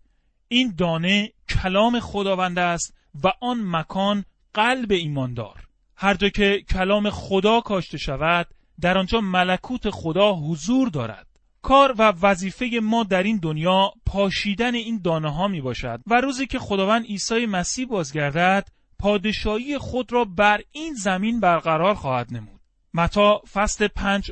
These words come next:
آیهٔ سه می‌گوید: «خوش به حال مسکینان در روح، زیرا ملکوت آسمان از آن ایشان است.» در این آیه می‌خوانیم:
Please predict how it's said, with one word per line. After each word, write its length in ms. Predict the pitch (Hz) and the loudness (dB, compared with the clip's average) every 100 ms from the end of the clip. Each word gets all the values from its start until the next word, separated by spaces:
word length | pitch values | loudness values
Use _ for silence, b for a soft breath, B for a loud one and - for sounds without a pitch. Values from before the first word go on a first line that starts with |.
| - | -6
آیهٔ 340 | 165 156 202 | -4 -2 -2
سه 280 | 196 - 208 | -2 -2 -2
می‌گوید: 540 | 185 147 151 170 180 - _ _ _ _ | -2 -4 0 2 2 0 _ _ _ _
«خوش 380 | - 254 269 - | -4 0 0 2
به 120 | 220 | 2
حال 320 | 220 233 226 | 4 4 2
مسکینان 800 | 220 202 185 - 196 190 220 233 | 0 0 -2 -4 -2 0 0 -2
در 220 | 208 185 160 | 2 2 2
روح، 360 | 160 196 202 - _ _ | -2 -2 -2 -4 _ _
زیرا 460 | 135 143 220 220 220 | -10 -4 0 0 0
ملکوت 680 | 208 202 196 190 269 262 | 0 2 0 -2 -4 -2
آسمان 840 | 202 175 160 - 135 147 175 170 151 _ _ _ | -2 -2 -4 -4 -4 -2 -2 -2 -6 _ _ _
از 220 | 190 208 202 | 0 0 -2
آن 220 | 233 247 | -2 -2
ایشان 440 | 214 151 123 120 104 | -2 -4 -6 -8 -10
است.» 360 | 95 - - - _ _ _ - | -16 -18 -20 -20 _ _ _ -6
در 120 | 139 | -2
این 140 | 196 | 0
آیه 180 | 165 175 | 0 -2
می‌خوانیم: 680 | 190 156 139 151 185 196 | -4 -6 -6 -2 -2 -2